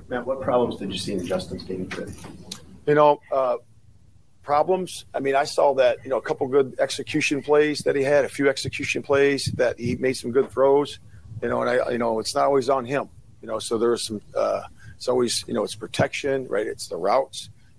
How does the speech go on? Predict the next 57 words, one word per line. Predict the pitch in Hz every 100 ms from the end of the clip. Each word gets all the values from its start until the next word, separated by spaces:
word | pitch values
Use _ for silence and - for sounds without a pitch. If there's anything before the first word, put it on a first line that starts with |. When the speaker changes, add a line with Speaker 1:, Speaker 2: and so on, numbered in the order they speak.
| -
Speaker 2:
it's | - -
guys, | 113 113 -
uh, | 113 101
you | 110
know, | 98 92
running, | 113 131 139 - - - - -
you | 113
know, | 113
the | 101
routes | 113 127 -
the | -
correct | 127 117
way, | 120 131
which | 123 -
they | 156 147
did, | 135 135 - -
right, | 113 131 - -
for | 107
the | 123
most | 127 117
part. | 110 123 - - -
But | 117
we | 123
gotta | 131
do | 113 120
a |
better | 113 123
job | 110 123 120 113
there | 117
of | 110
just | 117 123
executing | - - 120 113
as | 104
a | 101
whole | 110 110 107
unit, | 113 - - - -
not | 104 160
only | 160 147
on | 139
offense, | 127 - 113 110
but | - 110
on | 110 104
defense, | 131 117 117 117 - -
and | 123 120 113 - - -
special | - 135 131
teams | - 127 113
was | 107
solid | 120 117 120
today, | 113 120 123 - - - -
but, | 98 - -
uh, | 104
certainly | - 135 120
on | 113
those | 113 107
two | - 123
other | 107
groups. | - 113 -